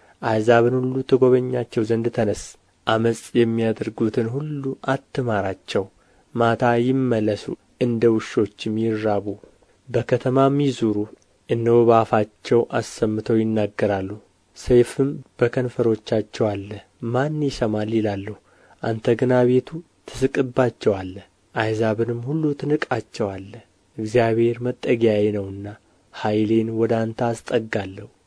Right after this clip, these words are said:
የአምላኬ ቸርነቱ ይገናኘኛል። አምላኬ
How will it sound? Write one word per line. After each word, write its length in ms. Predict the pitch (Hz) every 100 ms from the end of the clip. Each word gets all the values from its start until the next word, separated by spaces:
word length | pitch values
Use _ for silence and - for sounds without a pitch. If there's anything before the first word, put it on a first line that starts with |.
| _ -
የአምላኬ 680 | 117 120 143 151 160 151 123 117
ቸርነቱ 520 | - 113 110 110 107 123 -
ይገናኘኛል። 1000 | 127 123 131 120 117 107 101 98 98 98 - _ _ _ _
አምላኬ 480 | 107 110 107 107 -